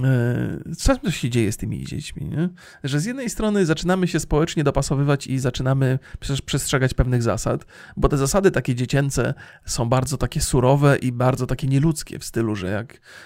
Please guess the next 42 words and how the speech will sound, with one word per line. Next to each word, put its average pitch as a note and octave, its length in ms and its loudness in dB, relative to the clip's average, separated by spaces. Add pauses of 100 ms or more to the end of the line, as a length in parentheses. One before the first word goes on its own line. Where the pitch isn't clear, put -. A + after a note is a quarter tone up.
(140)
moja A2+ 160 0
córka A2+ 320 0
na A2 100 -4
przykład - 260 -6 (100)
dostanie A#2+ 540 -4
zabawkę, C3+ 480 2
to, A#2 440 -2
to B2 100 -6
się C3 200 -4
nią C3+ 140 -2
nie C#3 120 0
podzieli, C#3+ 520 4
nie? D#2+ 220 -8
Tylko - 180 -16
mówi: A#2 140 -8
„To D3 140 0
moje, G3 400 8 (280)
to F#3 100 6
moje”. F#3+ 440 10 (540)
Jak, C3 300 -2
y, A#2+ 220 -2
ma, C3 200 0
ma C3 100 0
silne D3 260 2
poczucie C#3+ 320 -2
własności, C3+ 520 -2
nawet A#2 260 -4
jeżeli B2 320 -2
bierze C3 340 2
jakąś A#2+ 360 -2
rzecz, A#2+ 280 0 (320)
która C3 440 2
do B2+ 140 0
niej C3 180 0
nie B2 120 -4
należy, F3+ 360 -2
na A2 80 -2
przykład - 220 -10
należy A2 300 -4
do A2+ 100 -2
mojej G2+ 220 -2
żony, E2+ 260 -2